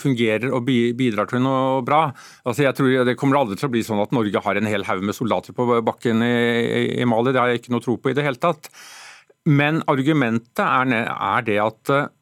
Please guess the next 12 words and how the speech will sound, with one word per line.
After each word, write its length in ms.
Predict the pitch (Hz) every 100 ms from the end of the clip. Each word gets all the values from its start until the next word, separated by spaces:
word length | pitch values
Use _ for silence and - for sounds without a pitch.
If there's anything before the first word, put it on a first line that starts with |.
| _ _ _ _ _ _ -
dette 720 | 127 165 - _ - 151 - -
er 480 | 101 107 120 143 131 - _ -
et 200 | 127 _ _ - _ _ _ _ -
nasjonalt 540 | 131 - 127 101 -
problem 320 | 127 107 104
i 80 | 107
Mali. 240 | 104 110 202 _ _ -
Det 160 | 117 -
er 60 |
et 80 | 113
regionalt 500 | 110 92 101 107 113
problem 540 | - 113 107 101 120